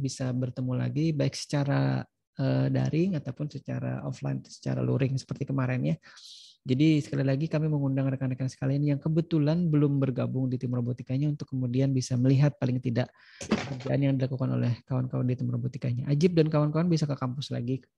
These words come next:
Dari hari ini bisa ya. Tadi, eh, Aprijal katanya habis juhur. Tapi tadi saya sudah mendrop barang-barang dari, eh, mobil ke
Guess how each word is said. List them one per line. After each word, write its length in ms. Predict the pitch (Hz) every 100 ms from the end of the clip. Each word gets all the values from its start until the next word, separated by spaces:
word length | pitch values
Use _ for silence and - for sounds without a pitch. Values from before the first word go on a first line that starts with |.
| _ _
Dari 480 | 131 131 139 143 139
hari 240 | 143 151
ini 80 | 190
bisa 220 | 185 143
ya. 160 | 147 127
Tadi, 260 | 143 156 - - _ _
eh, 140 | 131 135
Aprijal 400 | 139 147 135 147
katanya 400 | 151 139 143 151 - - -
habis 240 | 131 127 -
juhur. 340 | 135 139 127 110 _ - - - - _
Tapi 240 | - -
tadi 240 | 143 147 156
saya 140 | 160
sudah 160 | 156 143
mendrop 480 | 139 139 135 143 -
barang-barang 640 | 147 135 135 127 135 151
dari, 560 | 139 127 123 123 123 127 _ _ -
eh, 480 | 131 127 123 127 127 123
mobil 480 | - 127 123 151 151
ke 320 | - 131 127